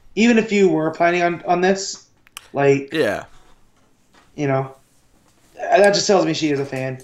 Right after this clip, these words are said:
Speaker 1: So I'm kinda, I'm excited for this more so. I mean, I'm not, I'm not heavily into the New Gods like Timmy is, you know, but I do appreciate them for what they are.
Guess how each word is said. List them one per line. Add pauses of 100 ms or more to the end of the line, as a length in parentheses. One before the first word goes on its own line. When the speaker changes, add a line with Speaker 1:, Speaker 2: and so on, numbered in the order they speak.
(120)
Speaker 1:
So (420)
I'm
kinda,
I'm
excited
for
this
more
so.
I
mean,
I'm
not, (420)
I'm
not
heavily
into
the
New
Gods
like
Timmy
is, (400)
you
know, (220)
but
I
do
appreciate
them
for
what
they
are.